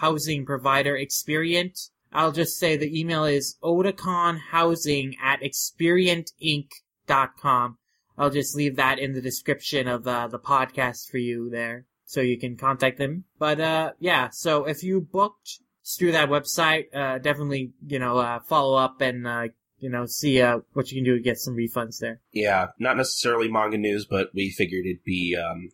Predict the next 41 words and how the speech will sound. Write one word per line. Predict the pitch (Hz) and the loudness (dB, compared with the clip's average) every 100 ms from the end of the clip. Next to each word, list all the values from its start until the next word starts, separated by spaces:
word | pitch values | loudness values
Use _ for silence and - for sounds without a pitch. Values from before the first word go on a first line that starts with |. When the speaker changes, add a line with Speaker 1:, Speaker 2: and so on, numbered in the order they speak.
| - | -4
Speaker 2:
important | 110 - 98 92 | -4 0 -2 -2
just | 95 - | -6 -2
to | 92 90 _ | -2 -2 _
let | 143 | -4
everybody | 147 123 110 95 | -2 0 0 -2
know | 90 | -4
about | 87 90 - | -4 -6 -6
this | - | -10
kind | - 85 | -12 -12
of | |
thing. | - 123 131 - | -4 -4 -4 -6
Speaker 1:
Yeah, | 127 123 120 | 0 0 0
and, | 131 135 139 | 0 0 0
uh, | 143 143 | 0 0
now | 143 151 180 | 0 0 2
we're | 185 | 0
moving | 175 180 185 170 | 0 0 0 0
on | 175 190 185 - | 0 0 0 0
to | 185 190 196 | 2 2 2
a | 170 156 135 - | 2 0 -4 -2
big | 175 220 226 175 143 _ _ _ | 0 2 0 -2 -10 _ _ _
quote-unquote | - 196 208 202 175 165 - 175 160 - | -2 0 0 0 -6 -6 0 2 0 -4
controversy. | - - 156 180 240 240 214 180 131 127 117 - - 113 113 117 - _ _ _ | -8 0 4 4 2 0 2 4 4 2 0 -6 -10 -14 -18 -20 -20 _ _ _
Speaker 2:
Yeah, | 160 160 139 | 0 4 2
so | 120 - 156 | 2 2 0
th-, | 165 - - - | 0 -6 -10 -10
this, | 139 143 - 123 | -4 -2 -2 0
uh, | 120 107 98 95 | 2 2 0 -2
story | - 127 113 | -2 0 0
is | - | 0
kinda | 120 110 | 0 2
loaded, | 98 95 90 87 | 2 0 0 -4
so | - 139 123 117 - | -2 0 2 2 2
I'll | 120 | -2
just | 139 | 0
give | - 117 | 0 2
you | 113 101 - | 2 -2 -2
the | 120 | -4
basic | - 127 120 117 - | 2 2 2 0 -4
details. | - 95 - 87 85 85 - - | -2 -2 -2 -6 -6 -8 -8 -8
See, | - 170 156 | -4 0 0